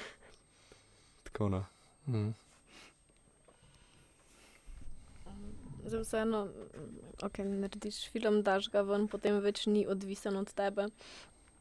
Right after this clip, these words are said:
Speaker 3: Se pravi, sprejem in gledalci, ampak, am,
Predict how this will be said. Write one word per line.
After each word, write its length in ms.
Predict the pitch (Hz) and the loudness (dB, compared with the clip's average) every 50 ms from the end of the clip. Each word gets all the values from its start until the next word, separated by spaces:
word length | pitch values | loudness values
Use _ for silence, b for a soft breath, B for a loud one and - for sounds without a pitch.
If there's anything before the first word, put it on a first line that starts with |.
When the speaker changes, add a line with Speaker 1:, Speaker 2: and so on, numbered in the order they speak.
| - - | -12 -8
Speaker 3:
Se 220 | 247 226 214 214 | -4 0 0 0
pravi, 280 | 196 202 190 185 190 196 | 2 4 2 2 2 0
sprejem 560 | 196 - - 226 208 202 196 185 185 190 185 | -2 -2 2 6 8 8 8 8 8 6 6
in 140 | 180 190 190 | 4 4 4
gledalci, 460 | 185 185 190 - 113 156 202 - - | 2 2 2 4 4 4 4 2 2
ampak, 300 | 202 220 214 214 214 - B B B B B B B | 4 6 6 4 2 2 B B B B B B B
am, 280 | - - - 220 208 | -6 -2 0 2 2